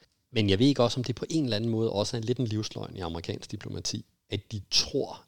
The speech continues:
at russernes objektive interesse i virkeligheden ligger hos, hos Vesten. Og på, og hvis man sådan laver den geopolitiske sådan, øh, skak-ting,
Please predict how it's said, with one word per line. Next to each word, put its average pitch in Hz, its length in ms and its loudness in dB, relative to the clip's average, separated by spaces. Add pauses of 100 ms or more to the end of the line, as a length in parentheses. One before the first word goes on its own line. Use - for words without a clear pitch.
at - 180 -4
russernes 101 460 -2
objektive - 560 -2
interesse 80 640 -6
i 117 100 -4
virkeligheden 95 640 -2
ligger 78 220 -6
hos, - 340 -12
hos - 300 -8
Vesten. 82 320 -8 (1800)
Og - 120 0
på, - 100 0
og 107 120 4
hvis 104 160 2
man 104 120 2
sådan 120 180 0
laver 107 220 6
den 113 180 2
geopolitiske 113 760 0
sådan, 104 280 0
øh, 87 120 2
skak-ting, - 640 0